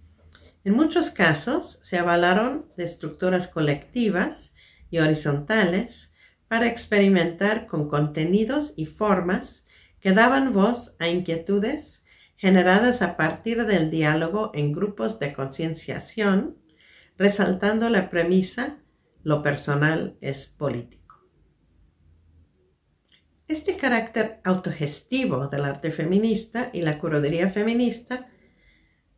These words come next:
ha seguido en buena parte hasta el presente, ya que, como ha señalado la historiadora del arte, Griselda Pollock, una visión feminista suele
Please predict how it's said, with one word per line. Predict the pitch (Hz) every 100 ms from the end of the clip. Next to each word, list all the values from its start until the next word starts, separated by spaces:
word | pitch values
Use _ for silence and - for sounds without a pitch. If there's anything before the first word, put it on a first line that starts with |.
| -
ha | 233
seguido | 262 254 254 262 277 294
en | 190 190
buena | 196 196 190
parte | 185 180 185 185 - -
hasta | 156 - 165
el | 147
presente, | - 135 - 131 131 - - _ _ _ _ _ _ _ _ _ -
ya | 185 185
que, | - 185 - - -
como | 156 156
ha | 156
señalado | 170 165 147 151 151
la | 139 123
historiadora | - 160 147 139 143 156 165
del | 180
arte, | 196 185 - 220 247 _
Griselda | - 147 156 160 202 202
Pollock, | 262 214 254 - - _ _ _ _ _ _
una | 254 285
visión | 285 240 - 220 220
feminista | 220 202 214 226 202 - 226 240 - _ _
suele | - 240 233 220